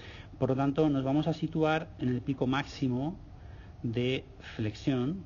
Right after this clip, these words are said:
con lo cual tomamos como referencia la superposición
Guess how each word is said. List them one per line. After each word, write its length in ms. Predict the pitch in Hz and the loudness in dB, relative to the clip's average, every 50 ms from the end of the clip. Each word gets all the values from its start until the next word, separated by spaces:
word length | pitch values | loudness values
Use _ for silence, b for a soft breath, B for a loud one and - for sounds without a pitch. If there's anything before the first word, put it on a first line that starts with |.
| - - | -8 -2
con 120 | - 107 | 0 0
lo 60 | 107 | 0
cual 320 | 107 107 107 107 113 123 131 B B B B B B B - | 0 0 0 0 0 0 -4 B B B B B B B -2
tomamos 300 | - 117 113 120 123 120 | 0 2 2 2 2 2
como 200 | - 131 127 120 | 2 2 2 2
referencia 680 | 117 127 117 - 131 131 131 127 - - 139 131 139 135 - - | 2 0 0 0 0 0 0 -2 0 0 0 0 0 -2 -4 -4
la 160 | 113 117 107 | -2 0 0
superposición 920 | - - 127 - 117 113 110 117 110 - 107 107 - 123 117 117 120 127 | 0 0 -2 0 0 -2 0 -2 -2 -2 -4 -4 -2 0 0 0 0 -2